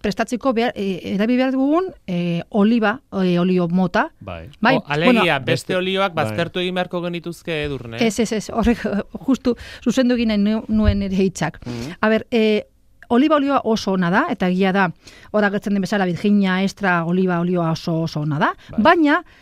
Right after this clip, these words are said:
Speaker 1: e, beste motatako oliba olioak edo, eh, barkatu, olioak, eh, landaretako olioak, eh, hau da, eh, arto olioa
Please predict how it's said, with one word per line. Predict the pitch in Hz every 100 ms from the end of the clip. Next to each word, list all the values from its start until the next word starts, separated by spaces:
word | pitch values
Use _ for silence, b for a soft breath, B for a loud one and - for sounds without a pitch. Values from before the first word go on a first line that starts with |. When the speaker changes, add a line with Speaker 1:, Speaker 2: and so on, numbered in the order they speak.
| b -
Speaker 1:
e, | 214 208 208 208 185
beste | 202 330 -
motatako | 285 294 277 277 302
oliba | 202 196 247
olioak | 254 262 269 302 - _ _ _ _ -
edo, | 214
eh, | 214
barkatu, | 214 214 214
olioak, | 202 190 185 202 262 226 254
eh, | 185 180
landaretako | 185 214 214 208
olioak, | 220 233 233 262 - B B B B
eh, | 185 180
hau | 202
da, | 190 175 -
eh, | 185 175 160
arto | 185 - 208 202
olioa | 269 269 214 190